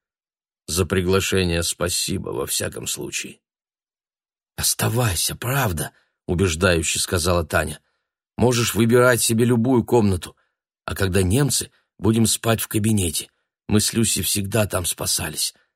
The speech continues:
Там хорошие запоры. Там есть раскладушка, а если хочешь, я тебе уступлю диван. Я люблю на раскладушке. Отлично поместимся». «Спасибо»,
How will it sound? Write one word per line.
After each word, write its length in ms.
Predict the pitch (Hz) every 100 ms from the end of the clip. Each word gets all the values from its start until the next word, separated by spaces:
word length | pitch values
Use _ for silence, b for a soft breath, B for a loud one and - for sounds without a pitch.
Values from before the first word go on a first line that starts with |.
| _
Там 200 | 92 95
хорошие 580 | - 104 107 107 - 98
запоры. 640 | 85 104 - 113 85 - _ _ _ _ _ _
Там 180 | 98 98
есть 240 | 101 -
раскладушка, 800 | 95 - 104 98 98 127 - 110
а 40 |
если 300 | 82 104 -
хочешь, 420 | - 151 - - B B B -
я 140 | 113
тебе 180 | - 107
уступлю 440 | 113 - 95 110
диван. 500 | 117 98 87 95 90 b b _
Я 160 | 87 95
люблю 320 | 127 113 104
на 140 | 101
раскладушке. 720 | 104 - 107 101 101 - - - _ _ _ _
Отлично 480 | 107 107 170 180 -
поместимся». 720 | 156 175 170 117 - - - - _ _ _ _ _ _ _ _
«Спасибо», 800 | - - 87 - - 52 -